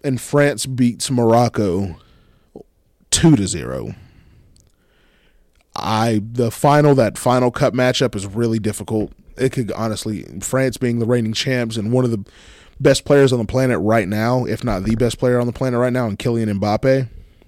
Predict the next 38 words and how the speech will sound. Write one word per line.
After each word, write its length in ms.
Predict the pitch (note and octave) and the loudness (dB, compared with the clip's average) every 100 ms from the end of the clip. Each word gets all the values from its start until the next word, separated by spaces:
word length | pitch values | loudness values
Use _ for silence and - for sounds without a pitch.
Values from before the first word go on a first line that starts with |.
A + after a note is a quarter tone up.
| _ - | _ -14
leading 560 | F#2 B2+ C3+ B2+ B2 A#2+ - - - - | -4 2 2 2 0 -4 -12 -20 -18 -6
against 400 | B2+ B2+ G#2+ - | -2 0 -2 -2
one 160 | B2+ C3 | 2 2
of 60 | |
the 100 | A#2+ | 2
greatest 360 | A#2 A#2+ A#2+ - | 2 2 2 -2
of 100 | G#2+ | -2
all 100 | G2 | -4
time 320 | - G#2+ G#2 | -4 -4 -2
in 80 | G2 | -4
Lionel 300 | G#2+ G2+ G2 | -4 -4 -4
Messi 280 | G#2 - G2 | -4 -6 -6
in 80 | |
Jar-, 180 | G2+ F#2+ - | -6 -8 -8
in 100 | G2 | -6
Argentina. 580 | G2 F#2 F2 F2+ E2+ - _ _ - - _ _ _ - _ _ _ _ _ | -6 -6 -8 -10 -12 -18 _ _ -20 -20 _ _ _ -20 _ _ _ _ _
It's 140 | E3+ D#3 | -2 0
a 40 | |
toss-up, 480 | D#3+ D#3 D3+ D#3+ F#2+ | 4 6 6 4 4
but 120 | A#2+ | 2
that's 180 | C3 - | 0 4
who 80 | D3 | 4
I 80 | B2+ | 4
have 220 | B2 A#2 | 2 0
in 60 | |
the 60 | A2 | -4
final 460 | - A2 A2+ A#2 - | -4 -2 0 -2 -6
in 120 | A#2+ | -6
the 60 | A#2+ | -4
World 260 | G2+ G2 - | -4 -6 -8
Cup. 300 | F2 A#1+ - - _ _ _ _ _ _ _ _ - _ - - - - | -10 -10 -18 -20 _ _ _ _ _ _ _ _ -20 _ -20 -20 -20 -12
And 120 | G#2 C3 | -4 -2
that's 160 | D3+ | 0
my 120 | F3 | 0
soccer 320 | E3+ F3+ F#3 F2 | 2 2 2 -4
take. 280 | - - - - | -8 -14 -20 -10
So, 300 | G#2+ G2+ G2 | -6 -2 -2
um, 320 | G2 F#2+ | -2 -4